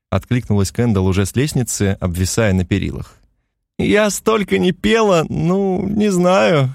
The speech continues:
лет десять точно. Лучшее Рождество в моей жизни. Ангел мой, шевели окорочками. Ты мне, между прочим, должен всего себя и коньки в придачу.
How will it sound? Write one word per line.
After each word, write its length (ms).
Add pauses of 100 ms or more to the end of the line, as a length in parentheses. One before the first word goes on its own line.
лет 560
десять 560
точно. 560 (720)
Лучшее 840
Рождество 640
в 60
моей 320
жизни. 680 (680)
Ангел 460
мой, 380 (280)
шевели 580
окорочками. 960 (640)
Ты 120
мне, 220
между 280
прочим, 600
должен 420
всего 280
себя 380
и 120
коньки 360
в 60
придачу. 680